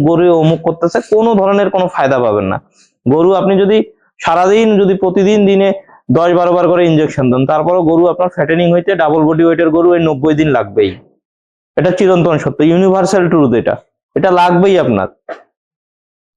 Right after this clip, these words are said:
আশা করি আমার কথাগুলো আপনারা বুঝতে পারেন বা আপনারা ওন করেন কথাগুলো, আমার ধারণ করতে পারেন, বা এইরকম করে যদি আপনারা খামারটা করতে পারেন,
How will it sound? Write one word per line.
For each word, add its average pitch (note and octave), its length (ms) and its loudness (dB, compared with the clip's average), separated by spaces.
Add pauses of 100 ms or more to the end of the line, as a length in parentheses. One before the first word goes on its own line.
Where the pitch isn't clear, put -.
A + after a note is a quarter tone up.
(260)
আশা F3+ 220 -2
করি G#3+ 180 0 (100)
আমার F#3+ 160 0
কথাগুলো F3 400 0
আপনারা F3 300 -2
বুঝতে D3 280 -2
পারেন D#3 260 0 (100)
বা D3 100 2
আপনারা D3 260 0 (120)
ওন E3 140 2
করেন D#3 260 0
কথাগুলো, C3+ 400 0
আমার C3 280 -2
ধারণ D3 220 -2
করতে C#3+ 220 -4
পারেন, B2 300 0
বা C#3 80 0 (160)
এইরকম D3+ 340 0
করে D3+ 220 0
যদি D#3 160 0
আপনারা D#3 260 -2
খামারটা D#3 380 -4
করতে E3+ 240 -2
পারেন, G3 220 0